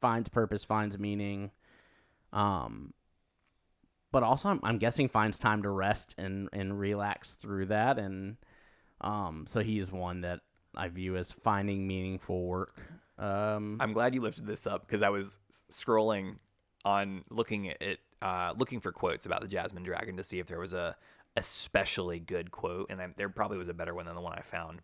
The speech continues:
Speaker 2: But <laughs> I, as I was scrolling the Avatar wiki about the Jasmine Dragon, I found a menu for the Jasmine Dragon for the different teas. Can I tell you the names
Speaker 1: Please
Speaker 2: of these
Speaker 1: do.
Speaker 2: teas?
Speaker 1: Yeah, yeah, absolutely.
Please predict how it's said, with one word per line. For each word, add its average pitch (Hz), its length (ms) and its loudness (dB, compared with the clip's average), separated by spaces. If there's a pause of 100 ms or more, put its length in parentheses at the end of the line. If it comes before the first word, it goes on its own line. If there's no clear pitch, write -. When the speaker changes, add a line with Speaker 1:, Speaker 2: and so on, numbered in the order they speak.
Speaker 2:
But 127 360 4 (260)
<laughs> - 260 -10
I, - 240 8
as 135 200 10
I 160 40 10
was 135 220 4
scrolling 117 320 4
the 104 80 -4
Avatar 104 440 4
wiki 104 600 0 (440)
about 95 320 6
the 101 60 -6
Jasmine 98 480 0
Dragon, 90 600 -4 (240)
I 101 100 2
found 117 500 4 (680)
a 101 60 0
menu 113 460 -2 (1080)
for - 180 0
the 95 100 -2
Jasmine 85 460 -8
Dragon 85 540 -8 (140)
for 95 260 0
the 95 100 -4
different - 360 -8
teas. 120 340 -6
Can 104 100 -6
I 98 40 -4
tell 101 160 -4
you 107 80 0
the 101 100 -6
names 92 420 -6
Speaker 1:
Please 123 180 4
Speaker 2:
of 98 60 -4
these 110 100 4
Speaker 1:
do. 110 80 4
Speaker 2:
teas? 107 60 4
Speaker 1:
Yeah, 127 120 4
yeah, 143 220 4
absolutely. 104 520 -2